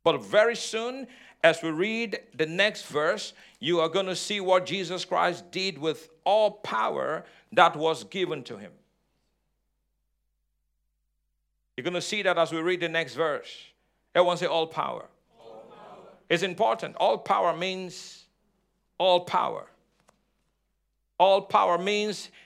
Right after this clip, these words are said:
Speaker 1: Jesus Christ, as he speaks at this time, is in absolute dominion.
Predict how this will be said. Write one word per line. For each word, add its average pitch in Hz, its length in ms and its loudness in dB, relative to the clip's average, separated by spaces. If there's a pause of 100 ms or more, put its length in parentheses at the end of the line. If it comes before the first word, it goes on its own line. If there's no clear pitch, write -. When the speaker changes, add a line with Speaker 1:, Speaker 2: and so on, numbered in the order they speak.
(180)
Speaker 1:
Jesus 208 420 -2
Christ, 208 460 0
as 156 180 0
he 151 80 -8
speaks 208 400 -4
at 165 120 0
this 175 180 -4
time, 165 320 0 (240)
is 143 200 -6
in 143 160 -8 (120)
absolute 196 920 0
dominion. 165 540 -6